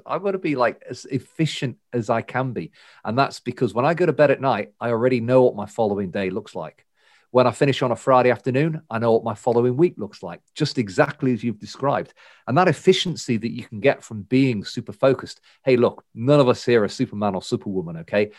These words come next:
There's always gonna be stuff that slips through the cracks. We're human at the end of the day. We are not invincible. But if we can minimize those problems and those curveballs by being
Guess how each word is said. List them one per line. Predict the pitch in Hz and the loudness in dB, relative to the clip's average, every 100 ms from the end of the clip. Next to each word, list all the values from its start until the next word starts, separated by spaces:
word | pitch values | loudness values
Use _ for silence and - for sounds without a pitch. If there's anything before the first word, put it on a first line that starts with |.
| - | -8
There's | - 120 | -2 -2
always | - 160 156 139 120 | 2 4 6 6 4
gonna | - 117 | 0 -4
be | 104 | -2
stuff | 101 - 143 123 - | -8 -4 -2 -4 -6
that | 101 | -14
slips | - - 131 - | -10 -6 -6 -6
through | 117 | -8
the | 101 | -8
cracks. | - 147 - - _ - | -4 -4 -4 -12 _ 0
We're | 139 | 2
human | - 123 143 131 107 | 2 0 2 2 -2
at | - | -4
the | |
end | 98 95 | -6 -6
of | 90 | -8
the | 85 | -10
day. | 90 95 110 - _ _ | -8 -8 -8 -14 _ _
We | 120 127 | 2 2
are | 120 | 2
not | 120 131 - | 2 0 0
invincible. | 120 107 131 127 110 82 73 _ _ _ | -4 0 0 0 -8 -12 -14 _ _ _
But | 202 160 - | 6 6 6
if | 123 | 0
we | 160 | 0
can | - 127 | 0 -4
minimize | 117 170 185 110 80 85 117 - _ _ _ _ _ - | 2 4 4 2 -4 -8 -12 -14 _ _ _ _ _ 2
those | 113 101 | 2 2
problems | - - 135 160 117 101 110 | -6 0 4 4 4 -2 -2
and | 107 | 0
those | 104 101 | 0 0
curveballs | - 147 170 - 90 98 147 - _ _ _ | 0 2 2 -2 -4 -4 -6 -14 _ _ _
by | 107 104 | -2 2
being | 127 117 | 2 2